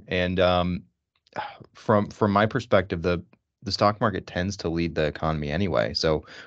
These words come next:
we very well could be in a recession, but the market's already pushing higher 'cause it's already predicted the chance that that was gonna happen or has already happened.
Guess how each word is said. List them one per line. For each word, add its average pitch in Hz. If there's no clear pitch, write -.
we 92
very 98
well 92
could 147
be 139
in 85
a 85
recession, 85
but 85
the 87
market's 92
already 90
pushing 90
higher 92
'cause 82
it's 82
already 87
predicted 87
the 82
chance 82
that -
that 78
was 78
gonna 76
happen 80
or 73
has 71
already 78
happened. 65